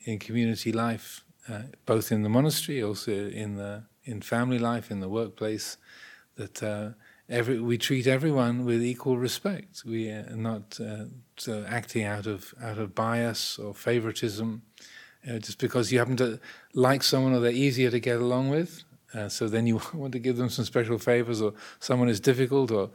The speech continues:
uh, as a challenge to get along with, you, you don't want to kind of make things more difficult or, or, uh, or hard for them.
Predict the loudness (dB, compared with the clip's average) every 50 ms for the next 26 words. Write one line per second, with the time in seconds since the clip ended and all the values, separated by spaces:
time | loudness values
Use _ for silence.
0 | -14 -20 -20 -20 _ _ _ -8 -6 -6 -6 -6 -4 -2 -2 0 0 0 -2 -2
1 | 0 0 2 2 2 0 0 -2 -2 0 0 2 2 2 2 2 2 0 -2 -2
2 | -2 -2 -4 -4 -6 -10 -10 -8 -6 -4 -4 -4 -4 -6 -6 -8 -8 -8 -8 -8
3 | -8 -8 -8 -10 -14 -18 _ _ _ -20 -20 -20 _ -4 -4 -4 -4 -2 -2 -2
4 | -2 0 4 4 4 4 4 2 2 2 2 2 2 2 2 2 0 0 -2 -2
5 | -2 -4 -6 -6 -6 -6 -6 -6 -8 -10 -12 -10 -10 -8 -10 -8 -4 -4 -2 -2
6 | -2 -4 -4 -6 -6 -6 -6 -10